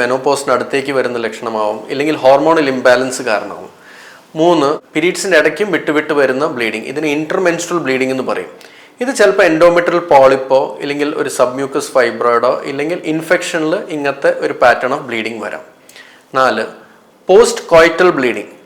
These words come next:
അതായത് ഇന്റർകോഴ്സ് ചെയ്ത് കഴിഞ്ഞ ഉടനെ വരുന്ന ബ്ലീഡിംഗ്. ഇത് ചിലപ്പോൾ ഏതെങ്കിലും വജൈനൽ ലീഷൻസ് അല്ലെങ്കിൽ സെർവൈക്കൽ ലീഷൻസോ, സെർവൈക്കൽ ക്യാൻസറിന്റെ ഏർലി സ്റ്റേജിൽ വരാവുന്ന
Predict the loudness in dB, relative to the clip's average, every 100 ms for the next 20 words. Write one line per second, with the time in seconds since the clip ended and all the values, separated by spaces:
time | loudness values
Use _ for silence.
0 | -4 4 6 6 2 0 -2 -2 0 4
1 | 4 4 -2 0 2 0 2 2 2 0
2 | 0 0 0 0 -2 -4 -6 -8 -10 -14
3 | -20 -16 -6 -2 0 2 2 2 2 2
4 | 2 2 4 4 2 2 2 0 -6 -6
5 | -6 -4 -4 0 0 2 0 0 -2 -2
6 | -4 -6 -4 -2 -4 -6 -16 -4 0 2
7 | 2 2 0 0 0 0 0 0 0 2
8 | 4 4 2 2 0 0 2 2 2 0
9 | -2